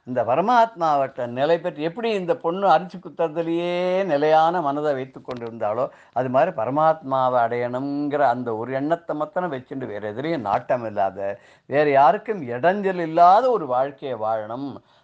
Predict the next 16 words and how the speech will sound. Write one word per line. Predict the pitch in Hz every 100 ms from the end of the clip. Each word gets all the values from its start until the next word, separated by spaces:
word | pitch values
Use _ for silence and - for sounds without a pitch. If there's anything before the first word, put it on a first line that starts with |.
| -
அப்படிங்கிறத | 131 147 - 220 294 269 196 143 135 240
நான் | 135 117
வந்து | 104 151
இந்த | 196
கன்னி | - 104 127
பொண்ணுகிட்ட | 127 104 98 -
கத்துண்டேன்னார். | - 92 - 92 95 95 90 90 107 117 110 _ _ _
அதுக்கப்புறம் | - 120 143 - 185 123
அடுத்தவன் | 147 196 175 135
யாருன்னார், | 120 120 113 110 98 113 -
ஒரு | 123 143
வேடன்னார். | 92 107 131 135 127 107 95 92 - _ _ _ _
"வேடன்கிட்ட | 113 196 320 277 151 131 175
என்ன | 135 123
கத்துண்டேள்?" | 127 - - 107 98 98 98 -
அப்படின்னா, | 90 90 -